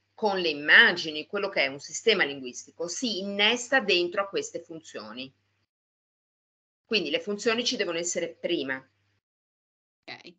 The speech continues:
Speaker 1: Ok? E vanno supportate, mm?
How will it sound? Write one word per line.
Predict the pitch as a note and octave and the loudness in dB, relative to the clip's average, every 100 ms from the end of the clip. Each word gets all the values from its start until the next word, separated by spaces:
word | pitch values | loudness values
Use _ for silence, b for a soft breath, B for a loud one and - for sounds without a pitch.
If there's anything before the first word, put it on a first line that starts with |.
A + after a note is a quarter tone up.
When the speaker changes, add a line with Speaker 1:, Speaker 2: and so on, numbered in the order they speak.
| _ | _
Speaker 1:
Ok? | B3 G3+ F#3+ E3+ - - - | -4 6 6 6 -2 -16 -6
E | - A#3 | 2 8
vanno | G3 F3+ | 8 6
supportate, | G3 - F3 F#3+ F#3+ E3+ C#3+ C#3 D#3+ D#3 D#3+ _ - | -2 -8 -8 -6 -2 2 2 2 -2 -2 -8 _ -8
mm? | F#3 | -6